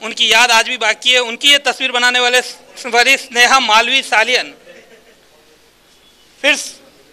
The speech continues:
समित भोयल ने एक अलग ही तस्वीर बनाई है, जो कि काफ़ी कुछ बयान कर रही है। और तस्वीर कहीं ना कहीं गरीब लोगों की भूख और प्यास को बयान कर रही है।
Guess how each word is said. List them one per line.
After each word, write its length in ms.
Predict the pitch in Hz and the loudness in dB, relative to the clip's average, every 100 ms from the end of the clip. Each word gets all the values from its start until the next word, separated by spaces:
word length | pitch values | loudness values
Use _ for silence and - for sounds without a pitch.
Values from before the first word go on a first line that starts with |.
| _ - | _ -6
समित 280 | 247 254 - | 0 0 0
भोयल 240 | 214 262 | 2 2
ने 180 | 277 277 | 4 2
एक 440 | 269 269 277 262 - | 2 0 0 0 -2
अलग 180 | 233 254 | -2 0
ही 120 | 285 | -2
तस्वीर 400 | - 226 247 285 | -2 -6 -2 0
बनाई 280 | 254 247 254 | 2 2 4
है, 340 | 262 269 - - - - - - - - - | 4 2 -2 -20 -20 -20 -20 -20 -20 -20 -8
जो 140 | - 277 | -2 0
कि 120 | 285 | 0
काफ़ी 420 | - 247 240 320 | 2 0 2 -2
कुछ 260 | - 349 233 | -4 -6 0
बयान 400 | 214 240 277 285 | 2 4 2 0
कर 180 | 254 | -2
रही 260 | 254 185 147 | 0 -2 -4
है। 140 | 139 - _ _ _ _ _ - - _ _ _ - | -8 -16 _ _ _ _ _ -20 -20 _ _ _ -14
और 80 | - | -6
तस्वीर 500 | 226 - 311 349 294 _ _ _ - - | -4 2 2 2 -4 _ _ _ -18 -4
कहीं 180 | 254 294 | 0 2
ना 80 | 285 | 0
कहीं 460 | 277 269 285 254 - _ _ _ - | 0 2 2 0 -8 _ _ _ -4
गरीब 280 | 226 285 | 0 2
लोगों 240 | 247 254 254 | 2 2 2
की 160 | 254 | 0
भूख 320 | 233 190 254 269 | -4 -4 -4 -2
और 340 | 254 - - - - _ - - - _ | -2 -4 -20 -20 -20 _ -20 -20 -20 _
प्यास 280 | 220 233 247 | 0 0 0
को 100 | - | -4
बयान 280 | 233 214 226 | -2 0 -2
कर 140 | 202 | -6
रही 160 | 160 143 | -10 -10
है। 140 | 135 | -12